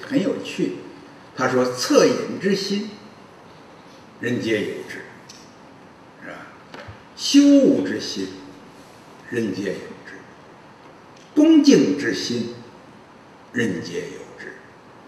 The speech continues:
是非之心，人皆有之。”那么呢，两千多年以前呢，他的这个概括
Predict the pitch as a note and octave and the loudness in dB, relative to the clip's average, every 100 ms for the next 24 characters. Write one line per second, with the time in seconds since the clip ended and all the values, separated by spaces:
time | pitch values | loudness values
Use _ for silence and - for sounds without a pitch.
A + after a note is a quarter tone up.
0 | - - - - C4 E3+ - C#4+ C4 - | -20 -14 -2 4 6 6 6 4 4 2
1 | - - - - - - - - - - | -4 -6 -6 -8 -10 -18 -20 -20 -20 -20
2 | - - A#2+ G2 - - - - - - | -16 -2 0 0 0 -2 -2 -6 -10 -18
3 | - - - - - - - - - - | -20 -20 -20 -20 -20 -20 -20 -20 -20 -20
4 | - - - - - - - - - - | -20 -20 -20 -20 -20 -20 -20 -20 -20 -20
5 | - - G3 F#3+ - - - - - C#3 | -20 -12 -6 -4 -4 -10 -18 -20 -6 2
6 | C#3 D3+ B3+ B3+ A#3+ A3+ G#3 D3+ - - | 4 4 4 4 4 2 2 0 0 -6
7 | E3+ F3+ - G#3 G#3 F#3+ F#3 - - - | -4 -4 -4 -6 0 0 0 -2 -4 -4
8 | - D#3+ - | -4 -4 -4